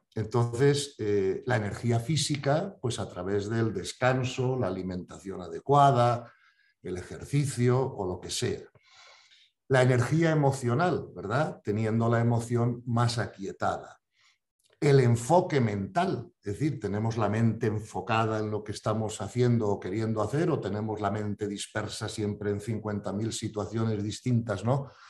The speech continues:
Eh, que no corre-, que no tienen nada que ver con el proyecto que tenemos entre manos, ¿no? Y sobre todo también la energía espiritual, estando alineados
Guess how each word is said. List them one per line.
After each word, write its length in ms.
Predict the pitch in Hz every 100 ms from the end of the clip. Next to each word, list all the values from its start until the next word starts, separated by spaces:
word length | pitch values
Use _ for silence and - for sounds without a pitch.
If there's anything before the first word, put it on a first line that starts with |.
| - - - _ 80
Eh, 240 | 107 104
que 120 | 107
no 160 | 101 110
corre-, 360 | 120 110 107
que 100 | 98
no 140 | 104 107
tienen 280 | 117 107 107
nada 240 | 110 113
que 120 | 117
ver 260 | 110 120 117
con 180 | 120 107
el 120 | 101
proyecto 480 | 101 110 110 - 104
que 100 | 107
tenemos 420 | 104 110 104 113
entre 280 | 101 101 98
manos, 420 | 95 87 71 78
¿no? 300 | 101 156 - - - - - - -
Y 140 | 165
sobre 360 | - 170 165 165
todo 380 | 165 160 185 185
también 520 | 127 107 107 110 127
la 80 | 135
energía 480 | 107 98 110 98
espiritual, 840 | 101 - 101 104 135 180 202 127 -
estando 520 | - - 107 107 107
alineados 920 | 104 107 113 127 127 117 - - -